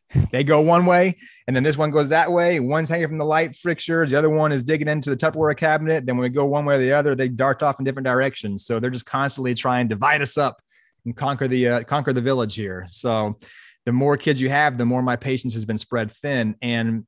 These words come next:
it's something that I work on all the time. Uh, I'm constantly trying to better myself and control myself. And I read a lot of books on parenting. That's one thing I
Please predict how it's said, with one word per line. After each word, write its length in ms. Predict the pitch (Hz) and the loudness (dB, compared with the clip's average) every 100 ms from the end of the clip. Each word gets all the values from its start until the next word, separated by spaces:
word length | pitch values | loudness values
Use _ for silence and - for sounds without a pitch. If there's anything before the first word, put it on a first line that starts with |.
| _ | _
it's 160 | 127 120 | -6 -4
something 260 | 143 143 | -4 -4
that 100 | 135 | -2
I 120 | 131 | 0
work 340 | 123 117 127 123 | -2 0 -2 -2
on 180 | 127 123 | -2 -2
all 220 | 123 123 | -2 -2
the 80 | 113 | -4
time. 540 | - 120 123 131 131 - | -6 -4 -2 -4 -6 -10
Uh, 440 | 107 101 98 98 101 107 113 _ _ _ - - - _ _ _ | -12 -10 -8 -10 -12 -14 -20 _ _ _ -20 -20 -20 _ _ _
I'm 140 | 110 104 - | -14 -14 -14
constantly 640 | - 127 127 131 127 127 | -6 -4 -4 -6 -6 -6
trying 420 | - 135 123 120 | -4 -4 -2 -2
to 60 | 117 | -4
better 280 | 104 117 123 | -4 -4 -2
myself 560 | 123 120 127 120 120 | -4 -4 -4 -4 -4
and 140 | 110 104 | -8 -8
control 320 | 107 - 117 | -10 -6 -4
myself. 500 | 120 120 131 123 117 | -4 -4 -4 -6 -6
And 80 | 117 | -6
I 40 | |
read 180 | 117 127 | -4 -4
a 40 | |
lot 320 | 110 101 117 | -4 -2 -2
of 200 | 127 104 | -4 -8
books 300 | - 107 - | -8 -10 -8
on 160 | 120 110 | -8 -8
parenting. 600 | - 110 127 123 147 151 _ _ - _ _ _ _ _ _ _ _ _ _ _ _ | -8 -8 -8 -10 -12 -12 _ _ -20 _ _ _ _ _ _ _ _ _ _ _ _
That's 200 | 127 120 | -8 -6
one 140 | 131 | -6
thing 140 | 123 | -4
I 100 | 123 | -4